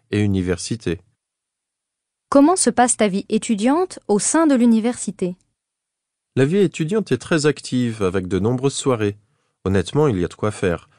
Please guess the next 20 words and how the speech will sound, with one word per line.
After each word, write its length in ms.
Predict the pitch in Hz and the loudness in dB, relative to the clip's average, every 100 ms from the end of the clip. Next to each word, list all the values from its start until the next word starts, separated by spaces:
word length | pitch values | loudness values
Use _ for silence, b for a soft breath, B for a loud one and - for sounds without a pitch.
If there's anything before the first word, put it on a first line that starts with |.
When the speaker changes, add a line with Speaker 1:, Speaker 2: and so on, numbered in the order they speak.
| _ | _
Speaker 1:
L'ambiance 480 | - 90 98 131 - | -4 -2 0 -2 -2
est 100 | 87 | -6
très 260 | - 135 113 | -2 -2 0
ouverte. 500 | 107 80 - - _ _ _ _ _ - | -2 -4 -6 -20 _ _ _ _ _ -4
Généralement, 540 | 92 95 95 110 143 | 0 2 2 2 0
je 140 | 127 | 0
sors 300 | - - 127 | -4 -2 -2
avec 260 | 110 98 92 | -2 -2 -4
des 220 | 95 90 | -2 -2
amis 200 | 101 110 | 0 0
étudiants 540 | 92 - 87 98 123 151 | -2 -4 -6 -2 0 0
ou 80 | |
des 140 | 107 95 | -2 -2
personnes 420 | 101 - 127 123 | -4 -6 -4 -4
qui 140 | - | -6
travaillent 400 | 107 101 95 92 | -8 -4 -2 0
ici 320 | 87 - 120 131 | -2 -4 -6 -2
dans 160 | 110 | -2
des 120 | 95 | -2
multinationales. 960 | 101 107 101 113 107 - 98 90 82 92 | -2 -4 -4 -4 -2 -2 -4 -4 -4 -8